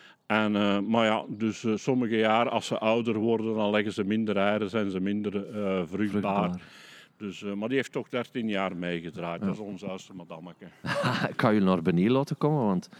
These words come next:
Speaker 2: om duur begint hij meer op een act van Cirque du Soleil te lijken als zwangers. Eh, Philippe, ik heb een, ehm, een bosken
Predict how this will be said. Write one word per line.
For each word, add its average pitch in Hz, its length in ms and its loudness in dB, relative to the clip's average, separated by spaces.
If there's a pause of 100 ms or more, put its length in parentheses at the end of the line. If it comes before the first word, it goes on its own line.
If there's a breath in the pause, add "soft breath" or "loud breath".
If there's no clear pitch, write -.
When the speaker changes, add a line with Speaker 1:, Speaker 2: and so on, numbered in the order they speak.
(380 loud breath)
Speaker 2:
om 98 140 -2
duur 107 200 2
begint 127 200 0
hij 104 180 4
meer 113 140 4
op 156 120 -2
een 98 140 2
act - 220 -4
van 135 120 2
Cirque 127 260 0
du 104 80 2
Soleil 110 360 0
te 147 120 -6
lijken 143 320 -4
als 117 120 -10
zwangers. 135 480 -4 (520 loud breath)
Eh, 107 220 -4 (140)
Philippe, - 420 -4
ik - 180 -6
heb - 180 -4
een, 101 300 0
ehm, 87 220 0 (140)
een 85 240 -4
bosken 185 380 -4